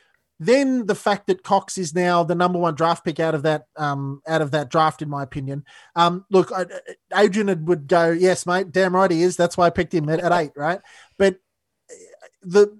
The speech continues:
we've fallen in that how good Nick Cox has been, right? I, you couldn't,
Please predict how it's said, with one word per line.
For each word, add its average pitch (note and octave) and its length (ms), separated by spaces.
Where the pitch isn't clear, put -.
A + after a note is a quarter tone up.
we've G3+ 220
fallen C4+ 380
in A3+ 300
that G3 200
how G3 220
good F3+ 300
Nick E3+ 180
Cox - 300
has C3+ 100
been, C3+ 200
right? C#3+ 200
I, E3+ 240
you F#3+ 120
couldn't, G#3+ 440